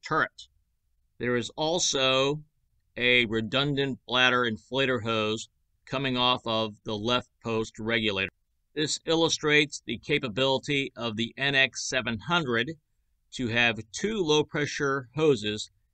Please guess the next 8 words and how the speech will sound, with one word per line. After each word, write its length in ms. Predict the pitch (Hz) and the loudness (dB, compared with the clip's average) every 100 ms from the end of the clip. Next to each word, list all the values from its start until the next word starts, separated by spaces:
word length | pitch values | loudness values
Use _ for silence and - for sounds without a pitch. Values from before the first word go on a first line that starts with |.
| _ - | _ -4
in 160 | 120 | -2
the 100 | 113 | -2
same 440 | 101 - 127 123 113 - | -4 0 2 2 0 -4
plane. 460 | 131 127 107 98 - _ | 2 2 2 -2 -10 _
This 220 | 123 131 - | -6 -4 -4
allows 520 | 123 135 135 127 104 | 2 4 4 4 0
not 280 | 131 127 - | 2 2 2
only 540 | 156 185 185 151 165 | -2 0 2 2 2